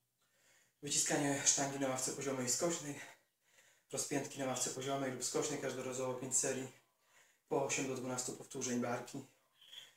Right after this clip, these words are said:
Wyciskanie sztangi z zakarku, wyciskanie wznosy ramion bokiem na stojąco. Wzniosy ramion bokiem w upadzie, pięć serii, osiem do dwunastu ruchów. Triceps, wyciskanie do dołu na wyciągu, uginanie ramion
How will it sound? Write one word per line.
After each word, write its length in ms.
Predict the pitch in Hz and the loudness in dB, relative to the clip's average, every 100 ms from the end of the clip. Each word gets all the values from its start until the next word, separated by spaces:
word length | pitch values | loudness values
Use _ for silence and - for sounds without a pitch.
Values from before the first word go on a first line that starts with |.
| _ | _
Wyciskanie 400 | 139 - - 139 | -2 2 4 6
sztangi 300 | - 131 123 | 4 2 0
z 40 | 120 | 0
zakarku, 420 | 120 131 139 131 | 2 4 2 2
wyciskanie 540 | 123 - - 135 127 - - _ _ _ - | -2 0 2 2 0 -4 -10 _ _ _ -4
wznosy 260 | 139 135 | 0 0
ramion 260 | 131 127 123 | 0 0 0
bokiem 260 | 120 123 127 | -4 -6 -6
na 80 | |
stojąco. 760 | 120 - - 135 135 127 131 123 - _ _ _ - - - - - | -2 -2 0 0 0 -2 -4 -6 -10 _ _ _ -20 -20 -20 -20 -10
Wzniosy 500 | 127 135 127 - 131 | -4 0 2 2 2
ramion 320 | 131 131 123 | 2 0 0
bokiem 260 | 123 123 127 | -2 -2 -4
w 60 | 120 | -4
upadzie, 320 | 131 127 123 | 0 0 0
pięć 220 | 127 117 | -2 0
serii, 180 | 131 127 | 0 0
osiem 180 | 120 127 | -4 -4
do 80 | |
dwunastu 360 | 123 131 120 131 | -4 -4 -4 -4
ruchów. 340 | 131 - - - _ _ _ _ _ _ _ - | -4 -4 -4 -6 _ _ _ _ _ _ _ -14
Triceps, 520 | 147 143 135 120 123 | -6 0 2 2 0
wyciskanie 440 | 120 - - 127 | -2 0 0 0
do 80 | 127 | 0
dołu 200 | 131 131 | 2 2
na 100 | 123 | 2
wyciągu, 420 | 120 147 139 120 | 0 -2 -4 -4
uginanie 320 | 120 120 120 | -4 0 0
ramion 320 | 120 120 123 | 2 0 -2